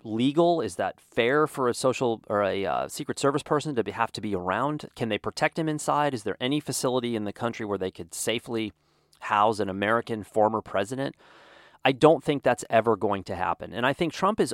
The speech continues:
old. He's in his late seventies, if I'm not, not mistaken. He does not look particularly healthy, either physically or mentally. And I can't imagine the lawsuits ending and prosecution and trials and all that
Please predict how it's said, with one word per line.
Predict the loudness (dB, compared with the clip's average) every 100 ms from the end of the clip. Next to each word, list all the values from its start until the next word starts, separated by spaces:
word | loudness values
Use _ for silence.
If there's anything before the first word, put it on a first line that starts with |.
| 6
old. | 6 6 2 -6
He's | -6 -2
in | -2
his | -2 -2
late | 0 0 -2
seventies, | 0 0 0 -6 -4
if | -2
I'm | -2
not, | -2 -4 -8
not | -16 -10 0 0 0
mistaken. | -4 -4 -2 -4 -6
He | -4
does | -2 -2
not | 0 2 2
look | 0 -2
particularly | -4 -4 -6 -2 -2 -2
healthy, | 2 2 2 -2 -4
either | -2 0 -2
physically | -4 -6 -6 -6 -2
or | 0
mentally. | 0 -2 -4 -2 -4 -4 -10 _ _ -20 -20 _ _ _ _ _ -4
And | 2 2 2 -2 -2
I | 2 2
can't | 0 -6 -6 -4 -2
imagine | -2 0 -2 -2 -2
the | 0
lawsuits | 0 2 2 2 -2 -6 -6 -12 -6
ending | -4 -2 -2 -4 -6 -12 -18 _ _ _ -4
and | -4 -4
prosecution | 0 0 0 -4 -8 -6 -6 -4 -4 -6 -8
and | -12 -12
trials | -2 2 4 2
and | -2
all | 0
that | -2